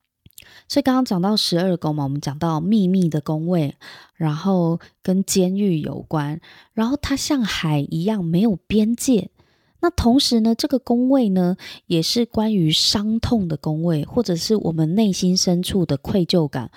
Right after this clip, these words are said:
或我们的恐惧，哦，这些都跟十二宫有关，因为它就是一个果报业障的这个宫位。我们谈到十二宫，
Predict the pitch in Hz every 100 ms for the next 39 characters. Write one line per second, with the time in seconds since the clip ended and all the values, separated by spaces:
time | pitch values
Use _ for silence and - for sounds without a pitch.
0 | - - - 190 147 143 143 - 139 131
1 | - 180 147 - - - - 156 - 294
2 | 269 220 208 208 - _ - 214 - 202
3 | 202 - - 156 180 160 - 151 147 151
4 | - 143 127 - 139 139 - - 277 -
5 | 247 - 240 - 240 185 175 170 - -
6 | 143 127 - 180 143 139 _ 240 220 151
7 | - - 160 - - _ _ _ _ -
8 | - 180 156 - 147 143 151 139 131 _
9 | - - _ _ _ 220 208 202 214 226
10 | 302 277 - 185 220 202 - 170 165 175